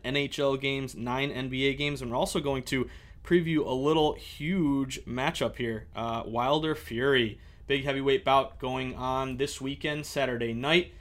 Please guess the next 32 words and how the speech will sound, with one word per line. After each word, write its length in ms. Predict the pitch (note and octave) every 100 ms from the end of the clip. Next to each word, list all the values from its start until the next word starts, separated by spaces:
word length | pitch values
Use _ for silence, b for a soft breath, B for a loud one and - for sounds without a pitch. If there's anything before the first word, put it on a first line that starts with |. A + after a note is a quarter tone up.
| B B
Will 100 | A#2+
take 260 | - B2 -
place 320 | - B2+ A#2+ -
at 240 | A#2 A#2
the 200 | B2 A#2 A#2+
M 160 | C3
G 120 | B2
M 160 | B2+ A#2+
Grand 400 | A#2 B2 B2+ A#2+
Garden 340 | B2 B2 B2 B2
Arena. 580 | A2 A2+ C#3+ E3+ F3 F3 B B B
It's 140 | A#2+
gonna 160 | - A#2+
be 160 | A#2+
the 80 | A2+
W 380 | A2 - C#3 C3+
B 160 | C3+ C3+
C 200 | - C3
heavyweight 480 | C#3+ C#3 C#3+ C#3
title 360 | - D3+ D#3 D#3
on 200 | C3+ C#3+
the 80 | C3
line 300 | C3 C#3 C#3
here. 340 | C#3+ C#3 C3+ -
Huge 280 | G3 F#3
matchup. 400 | C3+ C#3 C3+ C#3+
We 60 | C3+
don't 160 | C#3 G#2+
talk 220 | C3+ B2
a 40 |
lot 360 | A#2 B2 B2+ A2+
about, 420 | A2+ B2 B2